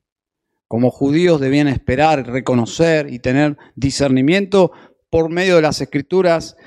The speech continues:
debían reconocer a Jesús de Nazaret como el Mesías,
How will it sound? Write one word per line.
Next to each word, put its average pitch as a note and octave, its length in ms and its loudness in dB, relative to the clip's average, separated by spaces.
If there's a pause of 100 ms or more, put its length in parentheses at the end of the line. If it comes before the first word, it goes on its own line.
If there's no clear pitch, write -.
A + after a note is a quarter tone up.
(140)
debían D#3 340 0
reconocer D3 520 0
a C#3+ 80 0
Jesús E3+ 420 -2
de E3 80 2
Nazaret D3+ 480 0
como C#3 400 -2
el F#3 380 -2 (400)
Mesías, F#3 1120 -2